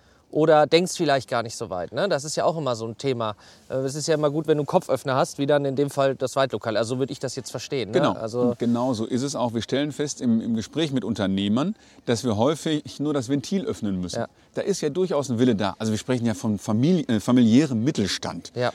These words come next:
Speaker 2: von Unternehmern, häufig von produzierenden Unternehmen, ähm, die sich auch in der Heimat engagieren wollen. Die Mitarbeiter kommen alle von hier. Und natürlich muss sich der Arbeitgeber auch absetzen können von, von anderen.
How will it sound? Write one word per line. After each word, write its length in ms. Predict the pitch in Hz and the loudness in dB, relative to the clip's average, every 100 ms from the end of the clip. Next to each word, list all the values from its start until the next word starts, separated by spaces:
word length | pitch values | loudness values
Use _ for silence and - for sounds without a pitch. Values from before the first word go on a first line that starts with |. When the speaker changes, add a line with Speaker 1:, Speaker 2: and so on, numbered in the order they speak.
| - | -4
Speaker 2:
von 180 | 131 | -2
Unternehmern, 720 | 139 127 123 117 147 185 113 101 | 0 2 4 6 6 6 2 0
häufig 240 | 110 135 131 | 0 0 0
von 140 | 127 | -4
produzierenden 640 | - 127 120 - 180 170 | 0 0 0 -2 -4 -2
Unternehmen, 580 | 123 120 117 110 120 196 - - - - - | -2 2 4 6 6 4 -4 -18 -20 -14 0
ähm, 140 | 143 | 2
die 100 | 135 | 4
sich 180 | 147 143 | 2 0
auch 200 | 160 156 | 0 0
in 100 | 170 | 2
der 140 | 135 120 | 2 4
Heimat 260 | 131 120 | 6 6
engagieren 580 | 104 113 113 117 156 107 | 4 4 4 4 4 4
wollen. 240 | 95 90 | 2 0
Die 120 | 98 123 | 4 4
Mitarbeiter 580 | 175 127 107 110 104 | 4 2 0 0 -2
kommen 320 | 98 - 104 98 | -2 2 2 2
alle 220 | 107 101 | 0 -2
von 260 | - 104 | -2 -2
hier. 300 | 95 101 92 - - - - | 2 2 2 -2 -20 -20 -2
Und 340 | 139 135 - | 2 2 2
natürlich 520 | - 110 - 196 240 160 | -4 -4 -2 0 0 -2
muss 160 | 156 | -6
sich 140 | 143 123 | -6 -6
der 160 | 113 | -4
Arbeitgeber 600 | 110 107 98 107 151 151 | -4 -4 -2 0 0 0
auch 180 | 117 - | -4 -6
absetzen 600 | 185 165 135 98 - 107 | -8 -2 -2 0 -2 -2
können 300 | - 107 95 | 0 0 0
von, 320 | 90 117 107 | -4 -2 -2
von 180 | 95 113 | -2 -6
anderen. 540 | - 117 120 117 185 | 2 6 8 8 4